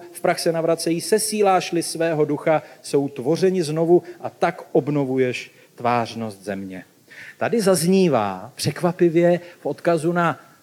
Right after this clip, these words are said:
mimolidskou říši zvířátek, eh, ten pozoruhodný rukopis Ducha Svatého, který se dá vyjádřit tím souslovím, že je to duch naděje. Že kam přichází,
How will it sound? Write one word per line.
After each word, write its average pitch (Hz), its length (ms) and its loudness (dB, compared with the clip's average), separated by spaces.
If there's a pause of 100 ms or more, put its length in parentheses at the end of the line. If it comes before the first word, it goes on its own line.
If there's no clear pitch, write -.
mimolidskou 185 840 6
říši 156 640 0 (100)
zvířátek, 120 880 -8 (580)
eh, 113 300 0
ten 147 380 0 (260)
pozoruhodný 180 600 4
rukopis 160 540 2
Ducha 139 260 -4
Svatého, 120 800 -2
který 127 280 -8
se 143 120 -6
dá 131 180 -4
vyjádřit 120 720 -4 (280)
tím 139 160 -10
souslovím, 127 580 -4
že 127 100 -4
je 123 60 -2
to 127 120 -6
duch 120 220 -6
naděje. 101 460 -8 (480)
Že 135 140 -2
kam 170 260 -2
přichází, 143 1040 -2